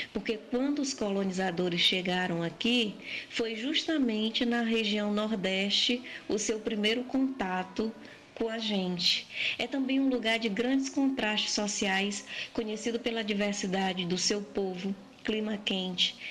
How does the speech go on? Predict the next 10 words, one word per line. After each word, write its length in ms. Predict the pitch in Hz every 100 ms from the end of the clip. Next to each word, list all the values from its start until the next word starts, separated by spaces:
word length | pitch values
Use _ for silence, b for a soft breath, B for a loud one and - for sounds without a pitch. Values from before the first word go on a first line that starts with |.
| B -
belas 480 | 170 202 220 226
paisagens, 1080 | - 214 208 196 190 185 185 196 196 202 - -
em 180 | 208 214
especial 800 | 208 - 208 196 - 190 180 185 - - -
as 200 | 196 -
praias. 680 | - 185 175 170 175 - B B B B B
Sobretudo, 720 | - - 226 208 202 202 233 214
é 60 |
uma 140 | 208 214
região 600 | 214 214 202 214 214